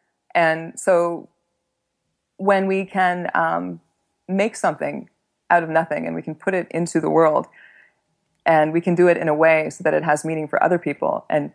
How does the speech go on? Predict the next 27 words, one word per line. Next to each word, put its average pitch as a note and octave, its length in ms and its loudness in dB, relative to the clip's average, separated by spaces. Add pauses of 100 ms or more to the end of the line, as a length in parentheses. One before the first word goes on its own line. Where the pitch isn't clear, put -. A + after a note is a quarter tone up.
not D#3 300 0
just - 420 -6
for - 100 0
us, D#3 360 0 (340)
you D#3+ 80 -4
know, C#3+ 120 0
when D3 120 0
there's C#3+ 140 -4
skill E3 260 2
and C#3+ 140 -6
there's C#3 140 -10
craft E3+ 300 0
involved, D#3 500 -2 (120)
then E3 460 -2 (100)
we F#3+ 220 -4
are F3 420 2
showing G#3+ 280 -4
the F3+ 80 -2
world E3 260 -2
who D3+ 100 -8
we C#3+ 140 -6
are. E3 340 0 (560)
And D#3+ 380 0 (440)
that E3+ 420 2
enables E3 360 -2
other D3+ 140 -6
people D#3 340 -6